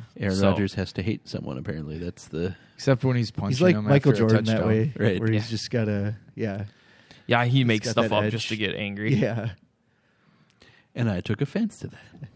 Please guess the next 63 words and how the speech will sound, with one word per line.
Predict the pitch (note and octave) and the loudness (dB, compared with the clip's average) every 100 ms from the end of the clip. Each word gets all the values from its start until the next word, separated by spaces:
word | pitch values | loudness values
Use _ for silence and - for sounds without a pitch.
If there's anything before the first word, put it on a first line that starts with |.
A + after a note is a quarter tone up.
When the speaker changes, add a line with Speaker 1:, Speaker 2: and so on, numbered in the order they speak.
| _ - - - - - _ _ _ _ _ - | _ -20 -20 -20 -20 -20 _ _ _ _ _ -6
Speaker 3:
That's | - F#2 | -4 2
Speaker 2:
Yeah. | D3 | 2
Speaker 3:
what | - | 6
those | C3+ C3 | 6 6
guys | - B2 A2 | 4 4 2
do, | A#2 A#2 C3 | 2 2 2
though. | A2 F2+ F#2+ | 0 -2 -2
They | G2 | -4
find | - A#2+ G#2 | -4 -4 -2
every | D2+ A2 G#2+ G#2 G2 F#2+ - _ _ - | -4 -4 -2 -2 -2 -4 -8 _ _ -2
Speaker 4:
Well, | G3 | 0
they | E3 D#3 | 6 6
have | G3+ F3+ | 6 0
to, | C3 | -2
to | G#2+ | -2
keep | G2+ A#2+ - | -4 -6 0
their | A#2 | 2
Speaker 3:
Yeah. | F#2+ | 2
Speaker 4:
sort | A#2 B2 G#2+ | 2 2 2
of | G#2 F#2+ - | -2 -6 -8
competitive | A#2 B2+ A2+ G2+ | 0 0 0 0
edge. | A#2 A2 G#2+ A2 | 0 -2 -6 -6
You | G2 | -4
Speaker 3:
Right. | D2 | -4
Speaker 4:
just, | G2+ - - - | -6 -10 -16 -16
you | G2+ | -14
sort | - A2 | -6 -6
of | G2 | -4
gotta | G#2 G#2+ G2 | -4 -4 -4
have | F#2+ G2 G2 | -4 -6 -6
that | G#2 G2 - _ _ _ _ _ _ _ _ | -8 -8 -12 _ _ _ _ _ _ _ _
part | A2+ A2 | -4 0
Speaker 2:
When | C#3 | 4
Speaker 4:
of | |
Speaker 2:
you're | C#3+ | 6
Speaker 4:
your | B2+ | 6
Speaker 2:
that | B2+ A#2+ | 4 4
Speaker 4:
side. | |
Speaker 2:
good | G2 A2+ A#2 A#2+ - _ | 2 2 2 0 -8 _
and | A2+ | -2
you're, | A#2 A2+ - _ | 0 -2 -4 _
you're | G2 A2 | -8 -6
not | G2+ G2 | -4 -2
an | A2+ | 0
underdog, | A2+ A2 A2 A2 G#2 | -2 0 2 2 2
like, | A#2+ - - - | 0 -2 -10 0
Speaker 1:
Well | D#3 | 4
Speaker 2:
his | C#3+ C3+ | 4 6
whole | E3+ D3+ | 8 6
falling | B2 A#2 A#2+ A#2 | 6 4 4 2
in | |
the | A2 | 0
draft, | G#2 G#2 G#2 - | 0 0 0 0
that | A#2 | 2
had | B2 A#2 | 4 2
to | |
have | G#2 | 0
worn | G#2+ G#2 | 0 0
off | G#2 G2+ | 0 -2
after | G2+ - G#2 | -6 -8 -6
about | G2+ E2 | -4 -4
year | G#2 F#2+ | -2 -4
four. | - - G2 G#2 A2+ | -6 -8 -4 -2 -2